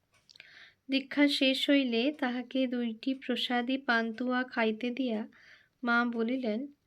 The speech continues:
"লজ্জা করো না, দীক্ষার পর প্রসাদ খেতে হয়," বলিয়া এক গ্লাস জলও দিলেন।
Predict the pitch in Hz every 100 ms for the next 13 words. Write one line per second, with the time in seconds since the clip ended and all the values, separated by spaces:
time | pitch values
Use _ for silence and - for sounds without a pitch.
0 | 262 247 254 247 330 330 277 226 214 202
1 | 208 - - - - _ 254 262 262 -
2 | 285 277 262 262 294 - 240 240 247 285
3 | - - 220 269 226 214 190 196 _ _
4 | _ _ - 247 262 302 240 247 294 _
5 | _ _ _ 247 247 240 269 269 285 -
6 | 233 226 247 294 285 220 214 208 202